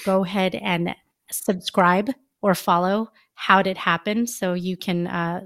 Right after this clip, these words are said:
tune in to Mike. He has over two hundred and fifty episodes. I personally have listened and a lot of value add. So, uh, if you're in, if you're looking to grow in leadership, success principles,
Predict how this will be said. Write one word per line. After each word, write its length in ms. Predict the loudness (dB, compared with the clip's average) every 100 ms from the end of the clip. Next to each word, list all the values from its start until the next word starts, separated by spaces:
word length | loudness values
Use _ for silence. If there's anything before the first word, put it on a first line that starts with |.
| -12 -8
tune 260 | 0 2
in 160 | 2 0
to 120 | -2
Mike. 440 | -2 0 -2 -6 -18 -20 -4
He 120 | 0
has 200 | 2 2 0 2
over 360 | 2 4 2
two 220 | 0 -2 0
hundred 340 | 0 0 0
and 120 | -2
fifty 320 | -4 -8 -6
episodes. 640 | -6 -6 -6 -4 -2 -4 -8 -18 -20 -4
I 120 | -2
personally 640 | -2 2 2 2 0 0 0
have 200 | -2 -2
listened 680 | -2 -2 -2 -2 -2 -4 -4
and 300 | -4 -4 -6 -14 -20 -20 _ _ _ _ -2
a 40 |
lot 420 | 0 6 8 8
of 80 | 6
value 400 | 4 2 2 0
add. 500 | 2 4 4 4 -4 -8 -20 _
So, 460 | 0 2 4 0 -4 0
uh, 200 | 2 2
if 120 | -2
you're 120 | -4
in, 340 | -4 -2 -4 -4
if 140 | -6
you're 140 | -4 -2
looking 480 | -2 -2 0 -2 -4 -10 -20 _ -12
to 320 | -4 -2 -2
grow 300 | -2 0 0
in 300 | 0 -2 -2
leadership, 760 | 0 0 0 0 0 0 -4 -20 _ _ _
success 560 | -6 -6 0 2 2
principles, 1000 | 0 -4 -2 -4 -4 0 0 -2 -6 -14